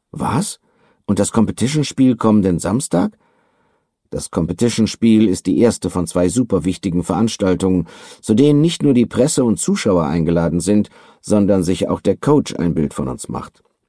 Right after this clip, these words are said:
Nach diesem Match werden jene Spieler, die er nicht für gut genug befindet, ausgesiebt und nach Hause geschickt. "Keine Sorge, bis Samstag soll er zurück sein", meint mein Kumpel und begleitet mich über die Treppe in den ersten Stock,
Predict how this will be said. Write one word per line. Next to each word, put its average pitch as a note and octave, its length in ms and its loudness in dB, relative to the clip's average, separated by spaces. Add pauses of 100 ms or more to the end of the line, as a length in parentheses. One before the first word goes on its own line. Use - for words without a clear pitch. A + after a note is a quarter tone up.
(800)
Nach - 140 -4
diesem A#2+ 360 2
Match A#2 260 0 (300)
werden D#2+ 260 -2
jene G#2+ 340 4
Spieler, B2 440 4
die E2+ 180 0
er D2+ 100 -2
nicht E2+ 240 -2
für F#2 120 0
gut A2 240 0
genug A2 280 4
befindet, A2+ 480 2
ausgesiebt G2+ 720 -2 (220)
und - 160 -2
nach F#2 180 -2
Hause F2 280 0
geschickt. - 460 -12 (760)
"Keine C#3 320 4
Sorge, A#2 440 4
bis - 160 -2
Samstag C#3+ 420 2
soll C3+ 160 4
er A#2+ 80 2
zurück C3 280 2
sein", D2 400 -4
meint C#2+ 240 -6
mein C#2+ 180 -6
Kumpel F2 380 0
und C#2+ 100 -4
begleitet F2 520 -2
mich E2 160 -4
über C#2+ 120 -4
die D2 120 -2
Treppe E2+ 300 -2
in D2+ 80 0
den D#2 140 -2
ersten E2 360 -4
Stock, - 340 -4